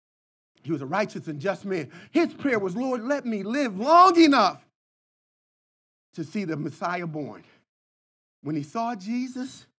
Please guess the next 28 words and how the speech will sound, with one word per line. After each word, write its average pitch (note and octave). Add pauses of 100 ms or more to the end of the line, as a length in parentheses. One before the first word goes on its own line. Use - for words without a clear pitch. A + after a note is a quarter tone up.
(800)
he E3+
said, D3
"Lord, D#3+
I'm F3+
ready E3
to C3
go D3
home." B2+ (160)
<laughs> G3+ (1900)
And G3
then A3+
he D#4
began A3+ (360)
to A3+
praise B3+ (280)
and F#3
to F#3+
worship G3+
the F#3+
Lord. F#3+ (1080)
And C3
then E3+
they E3+
took E3
him F3+
to F#3
the D3
temple. D3